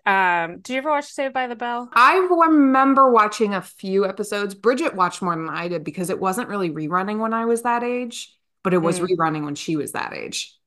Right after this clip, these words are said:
Speaker 1: Oh, that's funny. They must have done it when I was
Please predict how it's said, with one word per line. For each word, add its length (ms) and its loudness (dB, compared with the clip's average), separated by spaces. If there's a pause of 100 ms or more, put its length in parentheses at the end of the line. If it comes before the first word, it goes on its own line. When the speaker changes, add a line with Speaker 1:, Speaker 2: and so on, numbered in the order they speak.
(240)
Speaker 1:
Oh, 160 6
that's 280 4
funny. 340 2
They 180 0
must 240 0
have 120 -6
done 200 0
it 140 -4
when 420 -8 (760)
I 260 4
was 380 -2